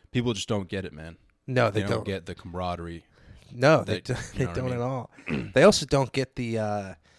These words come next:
Speaker 2: dude, it's like, if you're playing Xbox, you're not doing the other shitty stuff in li-, it's a vice, you know?
Speaker 1: Yeah.
Speaker 2: It's not li-, it's like you're not fucking smoking bogues or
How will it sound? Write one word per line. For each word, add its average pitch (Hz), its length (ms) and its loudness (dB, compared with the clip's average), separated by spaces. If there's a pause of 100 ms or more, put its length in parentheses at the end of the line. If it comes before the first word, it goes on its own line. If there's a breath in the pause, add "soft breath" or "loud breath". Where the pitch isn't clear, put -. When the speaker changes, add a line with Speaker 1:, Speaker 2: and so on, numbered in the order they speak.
(300 soft breath)
Speaker 2:
dude, 143 140 4
it's - 120 -2
like, - 300 -2 (220)
if 139 200 -2
you're 190 80 2
playing 196 360 4
Xbox, 113 640 2
you're 113 120 -2
not 117 400 0
doing 117 320 0
the 110 160 -2
other 110 260 2
shitty 104 500 -6
stuff - 360 -4
in 104 120 -8
li-, 107 120 -4
it's 123 140 0
a 143 60 6
vice, 123 640 0
you 110 80 -4
know? 113 260 -2 (580 soft breath)
Speaker 1:
Yeah. 110 140 4
Speaker 2:
It's 98 100 4
not 151 160 8
li-, 147 120 -2
it's 139 180 -4
like 131 180 2
you're 131 100 4
not 131 340 4 (120)
fucking 113 580 -4
smoking 117 560 -2 (100)
bogues 117 640 0
or 104 400 -4